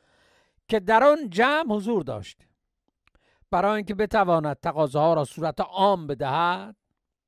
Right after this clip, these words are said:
به آن یک موضوع اضافه کرد، موضوع عدالتخانه. او می‌نویسد که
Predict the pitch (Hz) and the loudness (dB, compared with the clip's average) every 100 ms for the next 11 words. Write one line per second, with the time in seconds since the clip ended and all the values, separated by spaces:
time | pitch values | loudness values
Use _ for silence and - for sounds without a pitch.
0 | _ _ _ _ _ _ _ _ _ _ | _ _ _ _ _ _ _ _ _ _
1 | _ _ _ _ _ - - 202 277 262 | _ _ _ _ _ -20 2 2 8 8
2 | 311 381 381 _ _ _ - 208 269 214 | 8 6 -4 _ _ _ -8 -6 -6 -6
3 | 175 160 147 427 202 151 143 151 - 117 | -10 -8 -8 -8 -8 -8 -10 -10 -16 -18
4 | 104 113 _ _ 180 196 202 175 233 415 | -18 -20 _ _ -10 -6 -6 -6 -4 -4
5 | 370 262 170 165 147 139 - 135 127 - | -4 -6 -4 -6 -6 -10 -14 -14 -16 -20
6 | _ _ _ _ _ _ _ _ _ _ | _ _ _ _ _ _ _ _ _ _
7 | _ _ _ _ _ _ _ _ _ _ | _ _ _ _ _ _ _ _ _ _
8 | _ 269 269 190 160 135 208 214 - 196 | _ -8 -4 -4 -6 -4 -4 -4 -8 -8